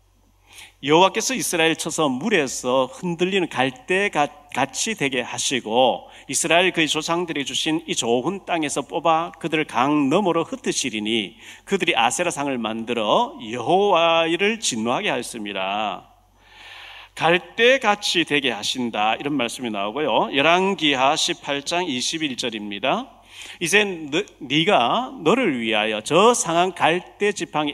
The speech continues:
애굽을 의뢰하도다. 사람이 그것을 의지하면 그의 손에 찔려 들어갈지라. 애굽의 왕 바로는 그에게 의지, 의뢰하는 모든 자에게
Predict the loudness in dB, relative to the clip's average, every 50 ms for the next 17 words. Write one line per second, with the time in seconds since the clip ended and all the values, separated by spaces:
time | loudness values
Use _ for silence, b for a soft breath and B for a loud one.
0 | 0 0 0 0 0 -2 -2 -2 -4 -4 -6 -8 -8 -6 -2 -2 -2 -2 -2 -4
1 | -6 -6 -8 -6 -4 -2 0 2 4 4 2 2 -2 -6 -10 -14 -8 -4 -2 0
2 | 2 2 0 0 -2 0 0 -2 0 -2 -6 -8 -6 -6 -6 -6 -4 -2 0 2
3 | 2 2 0 -2 -2 -2 -2 -4 -6 -8 0 2 2 2 2 0 -2 -2 -2 -2
4 | -2 -2 -4 -4 -4 -2 -2 -4 -4 -4 -4 -6 -2 -2 -2 -2 -4 -6 -8 -4
5 | -2 -2 -2 -4 -6 B B B B B B -2 0 2 4 4 4 4 6 4
6 | 4 2 2 0 2 2 -2 -4 -2 0 0 0 2 0 0 -2 -2 -4 -4 -4
7 | -6 -4 0 0 2 4 2 2 2 0 0 -2 -2 -2 0 2 2 2 2 2
8 | 0 -2 -2 -2 -2 -2 0 -2 -2